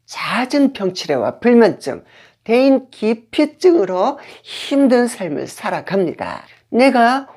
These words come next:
왜 이러는지 몰라. 나도 모르겠어. 왜 몰라요? 부모님을 보세요.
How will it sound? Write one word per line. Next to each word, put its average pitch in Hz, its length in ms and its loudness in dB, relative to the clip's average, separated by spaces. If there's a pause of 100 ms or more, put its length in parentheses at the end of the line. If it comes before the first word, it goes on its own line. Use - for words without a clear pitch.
(140)
왜 214 420 -2
이러는지 254 460 2
몰라. 156 480 -12 (560)
나도 214 280 2
모르겠어. 175 1000 -8 (420)
왜 302 160 6
몰라요? 226 640 4 (420)
부모님을 269 560 0
보세요. 208 680 -6